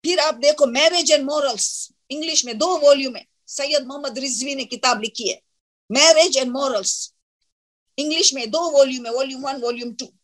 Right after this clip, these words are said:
बहुत सी किताब लिखी गई marriage, success of marriage पे बहुत सी किताबें लिखी गई, English में भी, उर्दू में भी, गुजराती में भी, हर जबान, क्योंकि ये most important institution है।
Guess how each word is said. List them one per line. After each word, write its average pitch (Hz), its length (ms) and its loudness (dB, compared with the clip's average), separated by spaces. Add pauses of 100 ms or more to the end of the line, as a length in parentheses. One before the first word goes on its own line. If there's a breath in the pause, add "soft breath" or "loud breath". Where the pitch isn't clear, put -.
(1160)
बहुत 320 640 6
सी - 160 10
किताब 349 380 6
लिखी 320 260 6
गई 320 180 6
marriage, 294 600 4
success 269 300 0
of 277 80 4
marriage 269 280 0
पे 240 120 -6
बहुत 226 420 -4
सी 330 60 -6
किताबें 254 360 -8
लिखी 208 220 -16
गई, - 140 -20 (640)
English 311 360 2
में 294 180 0
भी, 294 60 -4
उर्दू 277 360 -2
में 277 240 0
भी, 269 180 0 (160)
गुजराती 277 580 4
में 254 180 -4
भी, 247 160 -2
हर 359 120 6
जबान, 233 440 -4 (560)
क्योंकि 320 220 -2
ये 339 120 4
most 311 360 4
important 349 520 2
institution 359 760 2
है। - 100 -20